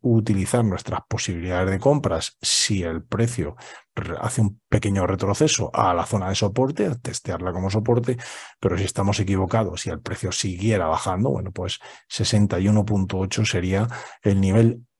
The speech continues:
límite de esta operación, ¿no? Volveríamos a zona de ventas, bueno, tendríamos que reconocer que estamos equivocados, lógicamente, y este sesenta y uno punto ocho sería, como digo, el punto de invalidación. Interesante sesenta y uno punto ocho.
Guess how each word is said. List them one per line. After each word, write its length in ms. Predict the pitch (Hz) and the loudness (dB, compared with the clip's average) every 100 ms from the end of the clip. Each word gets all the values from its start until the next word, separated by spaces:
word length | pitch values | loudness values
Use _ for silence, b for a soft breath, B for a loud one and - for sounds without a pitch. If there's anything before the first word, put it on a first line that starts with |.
| - | 0
límite 800 | 135 143 151 104 - - - _ | 2 4 6 4 0 -10 -14 _
de 120 | 98 | -4
esta 180 | 107 - | -2 -2
operación, 520 | 87 90 85 90 82 | -2 -2 -2 -4 -2
¿no? 200 | 95 139 | 0 0
Volveríamos 680 | 82 90 82 85 90 95 95 | 0 0 -2 -2 0 0 0
a 80 | 85 | -2
zona 220 | - 85 | -4 -2
de 100 | 98 | 2
ventas, 540 | 139 165 165 220 254 - | 4 4 4 0 -2 -6
bueno, 320 | - 254 302 _ _ | -4 -4 -8 _ _
tendríamos 360 | 101 95 90 - | 0 2 2 2
que 100 | 98 | 0
reconocer 580 | 92 95 95 135 104 - _ | 2 2 4 2 2 -6 _
que 100 | - | -8
estamos 440 | - - - 90 - | -8 -4 -4 -2 -6
equivocados, 680 | 85 82 80 95 101 117 B B B B | -4 -4 0 0 2 0 B B B B
lógicamente, 600 | 107 110 113 90 98 101 | -2 2 2 4 4 4
y 120 | 107 95 | 4 2
este 200 | - 107 | 0 0
sesenta 380 | 101 107 98 | 4 2 2
y 60 | 98 | 2
uno 160 | 98 95 | 2 2
punto 260 | 101 95 | 0 0
ocho 220 | 92 - | -2 -2
sería, 360 | 107 90 95 110 120 B B | -2 0 0 0 -4 B B
como 240 | - 95 | -2 0
digo, 160 | 92 104 | 2 2
el 60 | 101 | 4
punto 320 | 107 101 98 | 2 2 2
de 60 | |
invalidación. 600 | 92 85 85 78 - 78 107 B B - | 0 -2 -4 -8 -8 -10 -10 B B 6
Interesante 800 | 123 120 120 110 - 151 190 | 8 10 8 6 4 4 4
sesenta 340 | 190 180 165 147 | 2 2 2 2
y 80 | 156 | 2
uno 160 | 160 | 2
punto 320 | 160 160 160 | 0 -2 0
ocho. 380 | 135 156 110 85 | -2 -2 -8 -10